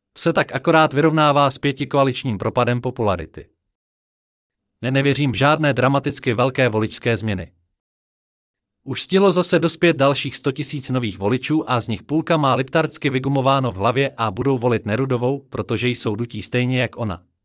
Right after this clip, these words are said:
Druhá půlka se k volbám nebude vůbec obtěžovat.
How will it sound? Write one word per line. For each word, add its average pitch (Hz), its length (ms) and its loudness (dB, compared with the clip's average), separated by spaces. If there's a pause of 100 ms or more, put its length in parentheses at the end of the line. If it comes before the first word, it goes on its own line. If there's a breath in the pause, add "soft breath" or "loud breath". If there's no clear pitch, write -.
(1120)
Druhá 131 340 2
půlka 160 380 2
se - 140 0
k 104 60 2
volbám 139 420 4
nebude 131 320 2
vůbec 131 380 -2
obtěžovat. 95 680 -6